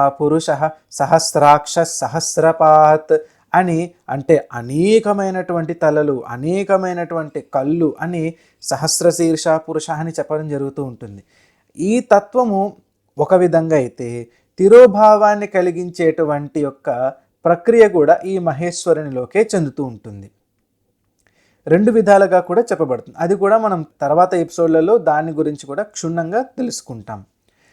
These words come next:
అయితే ఇక మూడవ ప్రకటన అయినటువంటి రుద్రతత్వం, ఈయన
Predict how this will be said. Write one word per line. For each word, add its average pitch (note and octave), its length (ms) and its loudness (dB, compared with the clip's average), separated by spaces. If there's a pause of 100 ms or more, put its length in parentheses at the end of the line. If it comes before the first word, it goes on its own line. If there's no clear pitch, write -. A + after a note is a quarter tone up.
(220)
అయితే C4 280 0
ఇక F3+ 420 4 (340)
మూడవ A#3+ 460 6
ప్రకటన A3+ 540 0
అయినటువంటి D3+ 1120 -4 (280)
రుద్రతత్వం, D3+ 840 0 (200)
ఈయన F#3+ 520 0